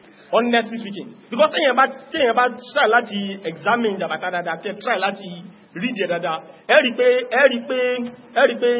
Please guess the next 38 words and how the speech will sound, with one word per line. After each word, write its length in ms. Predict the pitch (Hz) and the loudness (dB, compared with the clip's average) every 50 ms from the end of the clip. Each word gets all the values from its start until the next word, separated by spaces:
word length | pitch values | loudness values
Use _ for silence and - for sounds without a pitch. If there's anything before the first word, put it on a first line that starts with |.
| 233 226 208 208 208 | -2 -4 -6 -8 -8
in 180 | 208 202 190 | -8 -10 -4
fact, 220 | 180 254 247 196 - - - - - - | 0 0 0 0 -2 -10 -18 -20 -20 -18
i-, 180 | - 220 233 233 - | -16 -16 -16 -16 -16
i-, 160 | 247 240 233 233 | -14 -14 -12 -10
i-, 280 | 240 240 247 262 262 262 | -8 -8 -6 -6 -4 -4
ibi 100 | 269 262 | -2 2
báyìí 220 | 294 277 254 247 | 4 6 6 6
ò 60 | 247 208 | 6 4
ṣe 140 | - 214 | 2 2
dáadáa. 240 | 202 202 196 190 170 - - - - - - - - - - - - - - - - - - | 2 2 2 2 0 0 -4 -8 -8 -8 -8 -10 -8 -8 -8 -6 -6 -6 -6 -6 -6 -6 -4
Honestly 480 | - 254 269 269 269 269 262 262 262 262 | 2 2 2 4 4 4 4 4 0 -4
speaking, 300 | 233 359 - - 185 156 - - | -4 -4 -4 -6 -6 -8 -6 0
èyí 120 | 180 226 | 4 6
ó 80 | 269 349 | 6 6
padà 240 | - 247 233 220 202 196 | 6 4 4 4 4 2
rí 100 | 214 240 233 | 2 0 -2
pé 100 | 240 262 | -2 -2
no, 140 | 269 262 262 | -2 -2 0
no, 120 | 247 240 226 | 0 0 0
no, 120 | 220 208 | 0 0
no. 120 | 208 202 170 - - - - - - - | -2 -2 -4 -6 -10 -14 -16 -16 -16 -6
Ẹni 280 | - - 220 247 247 240 | 2 4 4 4 4 2
yìí, 340 | 220 208 254 269 254 240 214 180 - - | -2 0 0 0 0 -2 -4 -4 -8 -6
ó 60 | - 233 | -2 -2
ní 80 | 247 254 | 0 2
láti 160 | 262 247 202 180 | 0 0 0 -2
jẹ́ 120 | 220 220 | -4 -4
pé 100 | 220 233 | -2 -4
ó 60 | 226 | -6
ní 160 | 226 220 220 | -6 -6 -6
problem 360 | 220 - 226 226 220 220 220 202 151 | -6 -4 -4 -4 -2 -2 -4 -4 -6
kan 200 | - - 165 160 | -8 -10 -12 -10
tó 100 | - 196 | -10 -10
ní 180 | 190 190 196 | -10 -8 -10
ṣe 140 | 190 - 175 | -8 -10 -10
pẹ̀lú, 300 | - - 151 151 165 170 170 170 165 165 160 165 - - - _ _ _ | -8 -8 -8 -8 -8 -12 -14 -14 -14 -16 -16 -18 -20 -20 -20 _ _ _
pẹ̀lú 200 | _ - 160 180 185 | _ -8 -6 -6 -6
upstairs. 460 | 180 202 202 - - 170 147 - | -8 -10 -10 -10 -10 -10 -12 -12